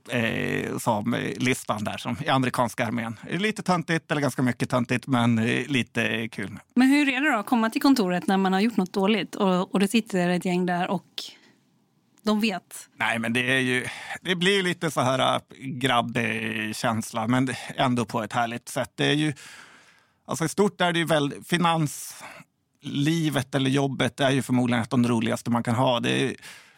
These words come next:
Speaker 1: många ki-, killar som, och tjejer också, men mest killar som inte tar det så allvarligt, utan alla vet, ibland går det bra, ibland går det dåligt och det kan vända väldigt, eh, fort.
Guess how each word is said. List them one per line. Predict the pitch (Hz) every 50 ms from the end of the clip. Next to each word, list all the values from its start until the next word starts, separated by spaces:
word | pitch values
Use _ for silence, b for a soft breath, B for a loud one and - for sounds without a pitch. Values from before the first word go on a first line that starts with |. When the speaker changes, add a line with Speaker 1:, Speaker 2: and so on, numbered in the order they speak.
| B B
Speaker 1:
många | B 120 151 156 151 143 139 135 131 127 123
ki-, | 120 123 127 123 147 147 135 135 131 - - 123 131
killar | - - 143 127 123 123 123
som, | - - 123 117 107 87 85 B B 69 73 110 - -
och | 135 135
tjejer | - - 117 110 110 110
också, | 104 110 - - 127
men | 123 127 135
mest | 143 139 -
killar | - - - 117 113 110 117
som | - 139 127 127 131 127
inte | 117 139 151 - - 147
tar | - - 151 143 131
det | 120 123 117
så | - - 127 117 117 117 113 113 120 -
allvarligt, | - 135 131 120 113 113 113 117 117 117 - 151
utan | 135 151 147 143
alla | 147 147 147 143
vet, | 139 135 131 131 -
ibland | 156 151 156 151 147
går | 143 143
det | 139
bra, | 131 - 127 123
ibland | 117 123 117 120 123
går | 123
det | 123
dåligt | 120 120 117 117 117 127 - -
och | 147
det | 147
kan | - 147 139
vända | 139 135 131 127 135
väldigt, | 127 120 113 117 113 104 - _ _ -
eh, | 127 113 110 117 110
fort. | - - 117 110 - _ -